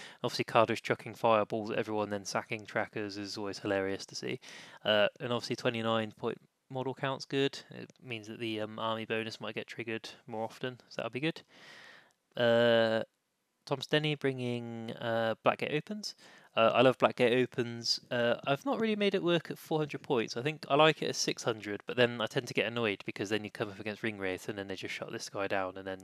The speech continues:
you just cry. Um, and you can't deal with terror. <laughs>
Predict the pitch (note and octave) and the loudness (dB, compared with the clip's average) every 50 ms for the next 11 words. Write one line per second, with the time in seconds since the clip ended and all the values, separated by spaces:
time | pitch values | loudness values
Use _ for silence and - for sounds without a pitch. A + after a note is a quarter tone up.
0 | F#2+ F#2 F#2 F#2+ F2+ - - - G2 F2+ F#2 F2+ - - - - - - - - | -12 -14 -12 -10 -10 -12 -10 -10 -10 -10 -10 -12 -14 -16 -16 -14 -14 -14 -14 -16
1 | - - - A2 G#2+ G#2+ G#2+ G#2+ G#2 G2+ G2 G2 F#2+ G2 G2+ A#2+ - - - C3+ | -12 -2 4 6 8 8 8 6 4 2 -4 -10 -12 -14 -16 -20 -18 -12 -6 -4
2 | A#2 G#2+ G#2+ - - A2+ G2+ - G#2 F#2+ F#2+ F#2 F#2+ - - - G2+ F#2 F#2 F#2+ | -4 -2 0 4 4 4 4 4 0 -2 -2 -2 -4 -2 0 0 2 2 0 -2
3 | - - | 2 4